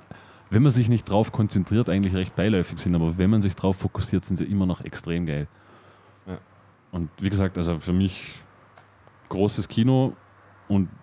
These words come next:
Speaker 1: ich glaube, mit mehrmaligem Hören wird mir auch immer mehr gefallen. Schade, dass es nur vier Tracks sind. Äh, der, die Single-Auskopplung davon heißt Absolution Calling. Ich kannte sie sogar schon, interessanterweise.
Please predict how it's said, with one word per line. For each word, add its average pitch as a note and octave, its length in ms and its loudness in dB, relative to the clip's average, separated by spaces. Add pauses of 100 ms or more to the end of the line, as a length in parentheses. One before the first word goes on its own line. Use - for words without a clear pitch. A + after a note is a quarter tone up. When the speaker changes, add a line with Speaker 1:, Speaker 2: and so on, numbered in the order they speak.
Speaker 1:
ich G2 180 -8
glaube, F2+ 260 0
mit F#2 80 2
mehrmaligem E2+ 640 0
Hören E2 440 0
wird - 340 -6
mir D#2 320 -6
auch - 320 -8
immer E2 160 -2
mehr D2+ 180 0
gefallen. D#2 600 -4 (360)
Schade, F2+ 320 0
dass F2 140 0
es E2 80 -2
nur F2 140 2
vier F2 120 -2
Tracks - 300 -4
sind. A2 160 -2 (480)
Äh, F#2 460 2 (340)
der, F#2 360 0 (160)
die G2+ 60 -2
Single-Auskopplung A#2+ 720 0
davon A2 480 -2
heißt F2 360 -6 (320)
Absolution F#2+ 540 -4
Calling. A2+ 420 -2 (520)
Ich A#2+ 180 -2
kannte G#2 320 -4
sie E2+ 100 -8
sogar E2 380 0
schon, D#2+ 260 0
interessanterweise. D2+ 1000 -6